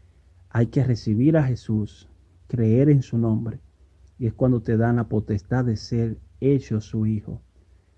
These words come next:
Así que hasta que la persona no tome esta decisión que tú tomaste, todavía no puede ser hijo de Dios. Es lo que enseña la Escritura.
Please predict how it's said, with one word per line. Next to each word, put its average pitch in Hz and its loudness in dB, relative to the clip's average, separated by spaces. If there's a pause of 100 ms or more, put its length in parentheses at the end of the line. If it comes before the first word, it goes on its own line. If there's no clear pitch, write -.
(200)
Así 135 -4
que 143 0
hasta 131 -2
que 127 -2
la 117 0
persona 139 0
no 151 2
tome 147 0
esta 143 0
decisión 131 -2
que 113 -4
tú 127 -4
tomaste, 120 -2 (580)
todavía 120 0
no 127 0
puede 120 -4
ser 117 -4
hijo 113 -4
de 110 -2
Dios. 110 -6 (1080)
Es 127 4
lo 135 4
que 127 0
enseña 120 0
la 117 2
Escritura. 113 -6